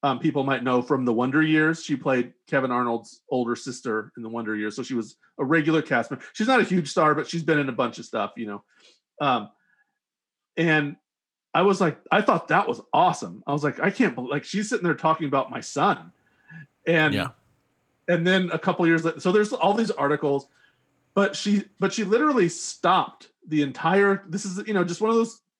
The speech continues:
Speaker 1: Q and A things. "Oh, I'm here to talk about being Princess Leia for," and she's like, "Screw that. I'm gonna talk." Number one, she had her little dog with her, and he was, like, giving, like, I've got pic-, so I even took pictures of that before I left,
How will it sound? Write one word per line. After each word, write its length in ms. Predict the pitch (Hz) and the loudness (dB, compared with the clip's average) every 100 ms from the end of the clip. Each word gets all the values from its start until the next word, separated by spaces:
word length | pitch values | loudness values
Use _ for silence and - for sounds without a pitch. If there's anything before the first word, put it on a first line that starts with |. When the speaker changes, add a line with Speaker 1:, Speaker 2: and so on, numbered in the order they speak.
| _ | _
Speaker 1:
Q 220 | - 240 | -2 0
and 80 | 240 | 2
A 160 | 190 185 | 2 2
things. 420 | 185 170 165 156 | 0 -2 -2 -2
"Oh, 100 | 165 | -2
I'm 120 | 175 180 | -2 -2
here 120 | 185 | -2
to 60 | 185 | -2
talk 180 | 175 | -4
about 220 | 170 175 - | -2 -4 -2
being 180 | 165 | -4
Princess 400 | 151 135 156 175 | -2 -8 -6 -8
Leia 380 | - 139 151 143 | -2 2 2 2
for," 200 | 147 139 _ - | -2 -10 _ -18
and 100 | - | -10
she's 100 | 156 | -2
like, 140 | 180 160 | 0 -2
"Screw 360 | - - 233 | -6 -4 -2
that. 340 | 185 123 123 - _ _ _ _ _ _ _ | 2 2 2 -2 _ _ _ _ _ _ _
I'm 120 | 185 | -2
gonna 160 | 233 240 | 2 0
talk." 280 | 208 185 180 | 2 0 2
Number 180 | 190 208 | 2 4
one, 220 | 220 190 | 4 2
she 140 | - | 0
had 120 | 180 | 2
her 120 | 202 180 | 4 4
little 200 | 175 127 | 2 2
dog 280 | 113 120 131 | 2 2 2
with 120 | 147 | 0
her, 280 | 175 185 - _ _ _ _ _ _ | 0 -2 -6 _ _ _ _ _ _
and 280 | 156 147 135 | 0 2 0
he 180 | 123 185 | -2 0
was, 160 | 185 165 | 2 4
like, 220 | 143 113 - _ - 151 | 2 0 -10 _ -20 -6
giving, 260 | 156 185 185 | 0 2 2
like, 140 | 180 175 | 0 2
I've 160 | 226 | 2
got 200 | 254 185 | 2 0
pic-, 240 | - 185 147 | -2 -4 0
so 120 | 180 | 2
I 80 | 226 | 4
even 200 | 226 165 | 2 2
took 220 | 165 - | -2 -4
pictures 300 | 165 - 131 | -6 -4 -4
of 100 | 117 | 0
that 300 | 127 139 104 _ _ | 2 2 0 _ _
before 260 | - 139 135 | -12 -2 0
I 40 | |
left, 340 | 113 156 123 | 2 2 2